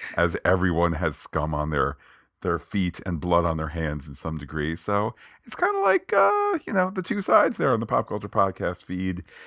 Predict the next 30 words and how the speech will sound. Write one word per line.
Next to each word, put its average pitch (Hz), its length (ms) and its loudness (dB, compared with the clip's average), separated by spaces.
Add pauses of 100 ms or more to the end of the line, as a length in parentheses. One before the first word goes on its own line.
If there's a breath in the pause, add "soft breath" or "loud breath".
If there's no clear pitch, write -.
(200 loud breath)
If - 200 -6
you're 98 80 2
just 95 200 -4
with 87 160 -2
us, 85 320 2
though, 85 380 -2
for 82 160 -6
Daredevil, 82 800 2
that 78 240 -2
feed, 76 180 -4
of 69 80 -10
course, 73 240 -2
will - 140 -6
update 80 380 -2
on 78 180 0
Wednesday 80 540 -2
as 76 160 -8
we 71 100 -8
continue 82 560 -4
to 76 460 -2 (100)
make 80 220 0
our 78 80 6
way 80 180 4
through 80 200 0
this 78 180 -2
truly 107 640 0
excellent 90 480 -2
season 80 520 -2 (120)
of 85 200 2
Daredevil. 92 560 4